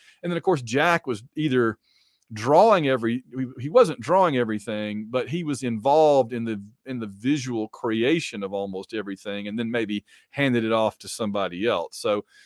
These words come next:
uh, with the exception of maybe, like, a Steve Ditko, uh, or a Heck, or, um, or, uh, those other guys that were there early on,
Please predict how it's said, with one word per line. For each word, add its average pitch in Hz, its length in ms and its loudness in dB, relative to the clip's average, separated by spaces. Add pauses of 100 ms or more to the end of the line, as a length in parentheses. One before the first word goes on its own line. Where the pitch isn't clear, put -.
(200)
uh, 120 180 2
with 135 160 0
the 127 80 -2
exception 147 540 2
of 107 120 -2
maybe, 117 360 2
like, 107 220 0
a 104 60 -6
Steve 123 340 -2
Ditko, 107 640 0 (640)
uh, 107 160 -2
or 101 320 -2
a 98 160 -6
Heck, 123 500 2 (180)
or, 107 360 -2
um, 92 640 -8
or, 95 380 -8
uh, 92 80 -8
those 107 220 0
other 131 140 2
guys 110 380 0
that 104 100 -10
were 107 80 -6
there 107 160 0
early 113 320 0
on, 131 500 4